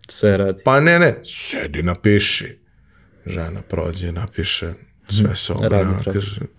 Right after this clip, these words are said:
Speaker 2: „Dobro, u redu, ne moraš da dolaziš, samo nemoj da sediš tu i smetaš.”
Speaker 1: <laughs>
Speaker 2: I onda sam ja godinu dana proveo u igraonici kad je bila informatika.
Speaker 1: Da.
Speaker 2: Ali to su ti momenti gde, znaš, kao,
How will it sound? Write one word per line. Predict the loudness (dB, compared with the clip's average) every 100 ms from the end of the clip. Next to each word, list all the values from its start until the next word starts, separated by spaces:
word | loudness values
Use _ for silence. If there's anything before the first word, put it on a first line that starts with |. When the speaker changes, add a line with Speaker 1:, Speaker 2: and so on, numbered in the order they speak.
| -20 -20 _ _ _ -6
Speaker 2:
„Dobro, | 0 2 2 0
u |
redu, | 0 0 0
ne | 2
moraš | 2 2 0
da | -2
dolaziš, | -2 0 -2 -4 -8 -10 -4
samo | 0 2
nemoj | 2 2
da | 2 -2 -2 -14
sediš | 0 2 2 -2 -6
tu | -2
i | 0
smetaš.” | 0 -2 -4 -18 -20 -14 0 2 2
Speaker 1:
<laughs> | 2 4 4 4 4
Speaker 2:
I | 4 4
onda | 4 2
sam | 2 0
ja | 0 -2 -6 -10
godinu | -4 -2 0 0
dana | 2 2 2
proveo | 2 4 4
u |
igraonici | 4 4 4 2 -2 -6 -6
kad | -2 2
je | 2
bila | 2 0
informatika. | 0 -2 -2 -6 -18 -18 -4 2
Speaker 1:
Da. | 2 2 2
Speaker 2:
Ali | 2 4
to | 6 6
su | 4
ti | 2 4
momenti | 4 4 2 2
gde, | 4 2 -2 -2
znaš, | 4 4 4
kao, | 4 2 0